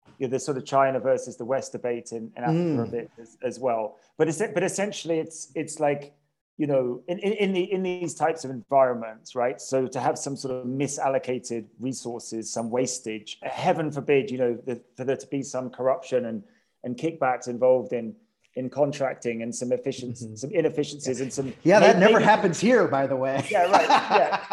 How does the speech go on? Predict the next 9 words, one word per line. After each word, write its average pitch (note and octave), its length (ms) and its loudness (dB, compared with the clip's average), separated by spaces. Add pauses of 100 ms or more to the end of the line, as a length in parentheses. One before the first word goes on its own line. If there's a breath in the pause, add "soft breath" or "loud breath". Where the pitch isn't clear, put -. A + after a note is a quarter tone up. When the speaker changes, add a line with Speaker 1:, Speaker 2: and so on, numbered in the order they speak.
(120)
Speaker 1:
And, F#3+ 200 2
and F3 80 -2
cer-, A3+ 160 0
certainly, G3 440 4
certainly G3+ 340 4
didn't F3+ 240 -2
happen E3+ 320 2
back D#3+ 280 4
in, D#3+ 160 -6